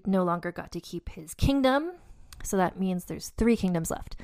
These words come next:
Three brothers left, um, ruling these kingdoms. So Cheribert's ex-wife, oh wait, sorry. So the nun he married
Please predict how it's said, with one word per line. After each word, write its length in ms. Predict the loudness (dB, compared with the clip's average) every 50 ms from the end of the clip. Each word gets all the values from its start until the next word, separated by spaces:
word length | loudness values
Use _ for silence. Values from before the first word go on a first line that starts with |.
| -16 -18 -18 -20 -20 -20 -20 -20 -20 -20 -16
Three 380 | -16 -14 -6 0 4 6 6 8
brothers 380 | 8 8 8 8 8 6 4 2
left, 360 | 0 -2 -4 -8 -10 -12 -6 -2
um, 200 | 0 2 2 2
ruling 560 | 2 2 2 2 2 2 0 0 -2 -2 -4 -6 -10 -16 -20 -20 -20 -20 -20 -20 -18 -12 -10
these 160 | -8 -8 -8
kingdoms. 680 | -4 -2 -2 0 0 -2 -4 -8 -10 -12 -12 -12 -14 -16 -18 _
So 180 | -8 -4 -4 -4
Cheribert's 960 | -4 -4 0 2 4 4 6 4 4 6 4 4 4 2 -2 -6 -8 -10 -10 -14 _ _ _ _ _ _ _ _ _ _ -2
ex-wife, 640 | 0 0 0 -2 -6 -12 -12 -10 -10 -10 -10 -12 -14 -18 -20 -20 -20 -20 -20 -20 -20 -20 -20 _ _ _ _ _ _ -20 _ -6 -4 0 2 4 6 6 4 4 2 0 0 -2 -6 -14 -16 -18 -18 -20 -20 -20 _ _ _ _ _ _ -20 0 4
oh 80 | 6 6
wait, 180 | 6 6 4 2
sorry. 220 | 0 0 0 2
So 140 | 2 2 4
the 120 | 4 6
nun 360 | 6 6 6 6 6 6 6
he 160 | 4 4 4 4
married 560 | 6 6 6 4 4 4 2 0 0 -4